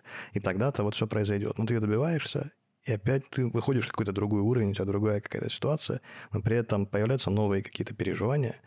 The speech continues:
И мысль, я щас транслирую просто мысль автора, не свою, такая, что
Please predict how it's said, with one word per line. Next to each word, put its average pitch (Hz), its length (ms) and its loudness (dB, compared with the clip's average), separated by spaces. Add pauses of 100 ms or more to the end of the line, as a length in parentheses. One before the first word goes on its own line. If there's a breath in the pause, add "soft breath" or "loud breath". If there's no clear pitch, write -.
(540 loud breath)
И 110 580 2 (300)
мысль, 104 420 0 (260)
я 117 120 0
щас 110 160 -2
транслирую 113 420 0
просто 107 220 0
мысль 107 220 0
автора, - 280 -4
не 104 80 0
свою, - 320 -2 (500 loud breath)
такая, 123 420 2
что 98 720 -2